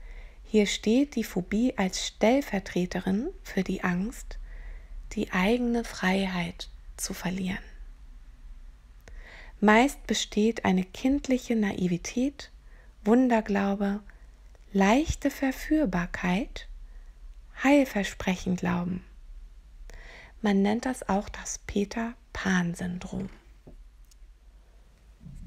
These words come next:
Gruppe B, dramatisch emotional, die letzte in der Reihe, die narzisstische Persönlichkeitsstörung. Tiefgreifendes Muster von Großartigkeit in Fantasie oder Verhalten,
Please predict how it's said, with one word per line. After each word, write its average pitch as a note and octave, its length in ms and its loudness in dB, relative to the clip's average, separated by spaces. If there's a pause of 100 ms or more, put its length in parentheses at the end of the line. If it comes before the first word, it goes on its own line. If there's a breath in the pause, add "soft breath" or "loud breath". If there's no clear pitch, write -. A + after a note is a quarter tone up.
(280)
Gruppe F#3+ 440 0
B, C#4 400 6
dramatisch F#3 840 0
emotional, F#3+ 1120 0
die - 200 -2
letzte - 480 -4
in G#3+ 200 0
der G3+ 180 -4
Reihe, F#3 300 0
die A#3 160 -4
narzisstische A3 1040 -6
Persönlichkeitsstörung. - 2000 -8 (1500 loud breath)
Tiefgreifendes B3 880 6
Muster A#3 380 0
von G3 320 0
Großartigkeit G#3 1400 0
in F#3 160 -2
Fantasie F#3 680 -2
oder G#3 280 -2
Verhalten, E3+ 720 -6